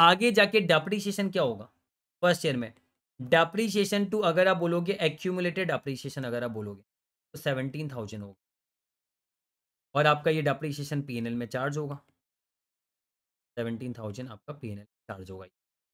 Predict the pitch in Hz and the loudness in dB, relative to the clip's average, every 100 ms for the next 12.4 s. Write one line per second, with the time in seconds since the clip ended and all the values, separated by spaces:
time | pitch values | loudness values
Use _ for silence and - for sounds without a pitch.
0 | _ 139 147 151 165 151 180 185 180 165 | _ -2 -2 -4 -6 -4 0 0 0 -2
1 | 165 190 180 185 180 160 160 151 123 - | 2 2 4 2 2 0 0 0 -4 -8
2 | _ 165 160 185 160 160 160 190 202 180 | _ -2 2 2 4 4 4 2 2 2
3 | 180 180 190 185 196 160 151 180 175 175 | 2 4 4 4 2 2 0 0 -2 -2
4 | 180 180 185 156 160 175 165 151 151 156 | -2 -2 -2 0 2 2 0 -2 -2 -4
5 | 165 175 147 156 147 165 135 123 131 - | -2 0 0 -2 -4 -4 -4 -6 -8 -8
6 | 113 101 101 _ _ - 147 160 160 170 | -6 -6 -10 _ _ -10 -6 -4 -2 0
7 | 175 185 147 127 151 143 180 147 143 143 | -2 -2 -2 -2 -4 -6 -4 -4 -4 -4
8 | 123 127 120 120 135 123 113 127 113 101 | -4 -4 -2 -2 -2 -4 -6 -6 -6 -6
9 | - 131 - 101 101 _ _ _ _ _ | -8 -8 -8 -10 -10 _ _ _ _ _
10 | _ _ _ _ _ 175 175 160 196 233 | _ _ _ _ _ -6 4 4 6 4
11 | 202 180 185 208 190 180 202 208 170 143 | 2 2 2 2 4 4 2 2 2 0
12 | 123 110 120 | -2 -4 -8